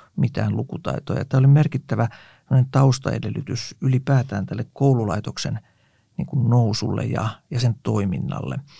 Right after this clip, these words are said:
Ja tietysti sitten tuhatkahdeksansataaluvun jälkipuoliskolla suuret yhteiskunnalliset muutokset ja uudet aatteet, sosialismi ennen mu-, muuta,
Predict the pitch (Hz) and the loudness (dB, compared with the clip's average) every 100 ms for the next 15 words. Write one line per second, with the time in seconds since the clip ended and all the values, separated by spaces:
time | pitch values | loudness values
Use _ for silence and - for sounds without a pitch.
0 | - - - - _ _ - 131 120 117 | -20 -20 -20 -20 _ _ -6 -2 2 2
1 | - - _ _ _ _ _ - 139 131 | 0 -4 _ _ _ _ _ -14 -8 -8
2 | - _ _ _ _ _ _ 147 147 - | -10 _ _ _ _ _ _ 0 0 0
3 | 135 127 - 143 - 131 - _ _ - | -6 -4 -2 0 2 0 0 _ _ -2
4 | 127 - 127 123 - 127 127 131 139 139 | -2 2 0 0 0 2 6 6 6 2
5 | - 123 117 - - 117 135 123 120 - | 0 0 0 0 -2 0 2 2 0 -6
6 | - - - 117 123 - 123 113 113 113 | -20 -10 -6 -6 -8 -6 -2 -2 -2 -4
7 | - 117 113 123 - - 113 110 110 123 | -2 -2 -2 -4 -8 -6 -4 -2 -2 2
8 | 117 - 123 - - _ _ _ _ _ | 2 2 0 0 -6 _ _ _ _ _
9 | - - - - - 131 101 90 127 120 | -20 -20 -14 -12 -4 -2 0 0 2 4
10 | 127 127 139 147 156 139 127 | 6 6 6 6 6 6 4